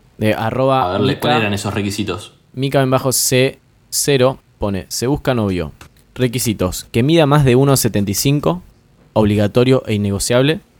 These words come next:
Speaker 1: Viste que la, ahora en Twitter está como ese concepto de que si medís menos de uno setenta y cinco sos una, no sos hombre, básicamente.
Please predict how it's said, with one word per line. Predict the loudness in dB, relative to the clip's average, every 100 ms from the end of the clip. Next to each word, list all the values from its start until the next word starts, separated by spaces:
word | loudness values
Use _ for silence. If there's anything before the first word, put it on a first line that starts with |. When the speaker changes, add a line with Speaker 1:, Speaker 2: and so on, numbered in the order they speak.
| _
Speaker 1:
Viste | -6 -2
que | 0
la, | -2 -2
ahora | 0 0
en | -2
Twitter | -2 -2
está | -2
como | -2 -2
ese | -2
concepto | -4 -6 -2 -2
de | -2
que | -6 -10 -12
si | -8
medís | -4 -4 -4
menos | -4 -2
de |
uno | -2 -4
setenta | -4 -6 -6
y |
cinco | -6 -6
sos | -6
una, | -6 -6 -6 _ -8
no | -2
sos | 2
hombre, | 2 2 0
básicamente. | 0 -2 -4 -4 -6